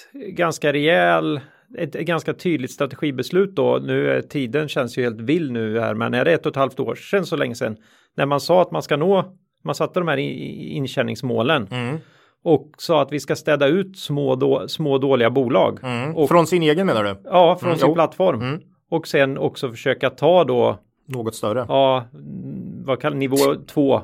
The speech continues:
Speaker 2: tier one är man inne på nu
Speaker 1: Ja.
Speaker 2: faktiskt också, någon.
Speaker 1: Ja, alltså de här allra största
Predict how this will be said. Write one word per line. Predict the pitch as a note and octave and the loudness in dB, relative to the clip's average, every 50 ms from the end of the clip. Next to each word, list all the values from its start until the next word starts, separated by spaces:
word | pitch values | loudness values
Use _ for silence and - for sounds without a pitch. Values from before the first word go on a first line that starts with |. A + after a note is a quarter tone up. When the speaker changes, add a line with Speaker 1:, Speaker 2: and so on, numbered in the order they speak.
| - | -2
Speaker 2:
tier | - - F#3+ F#3 E3+ E3 | 0 2 4 6 6 8
one | D#3 D#3+ F3 F3+ F3 D3+ C3+ D3+ | 8 8 8 8 8 6 4 2
är | D3+ | 2
man | C#3 D3 D3 | 2 2 2
inne | D3 C3 A#2+ | 2 0 -2
på | A2+ B2 B2 | -2 -2 -2
nu | A#2 A2+ | 0 2
Speaker 1:
Ja. | B2 C3+ | 2 2
Speaker 2:
faktiskt | C#3 C#3+ C3 - | 2 2 0 0
också, | C#3 A#2 - - C3+ B2+ B2+ C3 | -2 -2 -2 0 -2 -2 -2 -2
någon. | C3+ C3 A2+ A2 A2 G#2 - - | -2 0 0 0 -2 -4 -4 2
Speaker 1:
Ja, | D#3+ D#3 | 4 6
alltså | D3+ D3+ - - | 6 6 4 0
de | E3 D3 | -2 0
här | C#3+ D3 | 2 2
allra | D3 D3 C#3 C3+ C3+ | 2 2 2 0 -2
största | C3+ - D3+ C#3 - - - D3+ C#3+ C#3+ | 0 0 -2 -2 -2 0 2 2 4 6